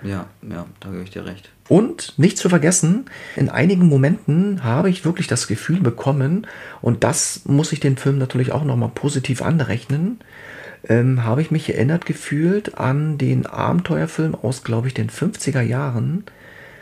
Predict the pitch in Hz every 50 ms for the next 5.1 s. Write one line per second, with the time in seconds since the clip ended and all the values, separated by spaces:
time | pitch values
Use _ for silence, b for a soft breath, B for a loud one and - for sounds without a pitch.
0 | B B B B B - - 110 98 110 - - 87 131 160 165 170 165 - -
1 | 131 123 143 143 160 147 - - 139 139 135 139 131 104 - 87 85 87 - -
2 | - - - - - - _ _ _ _ _ _ _ _ _ B B B B B
3 | B B B B B _ _ - 101 107 143 180 208 214 202 190 170 131 110 98
4 | 92 - - - - - - - - - - 113 117 135 147 120 101 101 117 143
5 | 151 143